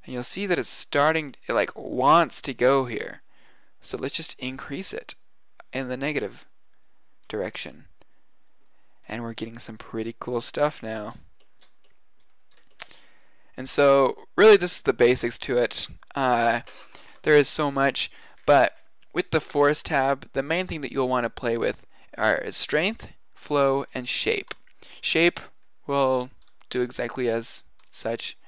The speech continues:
If it's a plane, it will be a plane of force instead of a point. Um, however,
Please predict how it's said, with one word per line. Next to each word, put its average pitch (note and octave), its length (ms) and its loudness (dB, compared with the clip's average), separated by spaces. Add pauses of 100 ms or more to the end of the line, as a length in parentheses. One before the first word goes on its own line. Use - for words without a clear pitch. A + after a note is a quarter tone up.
If - 100 -18
it's - 100 -14
a A#2+ 60 -4
plane, A#2+ 460 -8 (280)
it A#2+ 80 -8
will B2 100 -2
be A#2+ 140 -4
a A2+ 60 0
plane B2+ 480 -6
of A2+ 160 -8
force B2 540 -6
instead - 300 -12
of - 100 -10
a A2 80 -6
point. - 500 -14 (880)
Um, A2+ 220 -10
however, C#3+ 580 -2